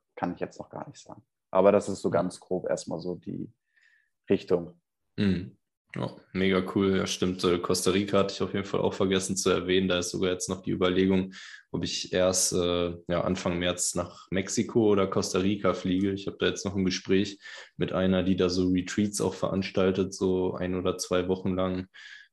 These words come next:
Speaker 2: mit allen möglichen Dingen, so Yoga und so weiter.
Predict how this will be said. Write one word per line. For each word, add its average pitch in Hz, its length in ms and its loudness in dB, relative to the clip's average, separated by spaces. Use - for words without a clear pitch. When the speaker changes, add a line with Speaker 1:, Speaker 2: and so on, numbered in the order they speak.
Speaker 2:
mit - 480 -6
allen 87 220 -2
möglichen 87 420 -2
Dingen, 90 260 0
so 87 160 0
Yoga 90 400 4
und 92 140 0
so 85 160 -4
weiter. 90 640 0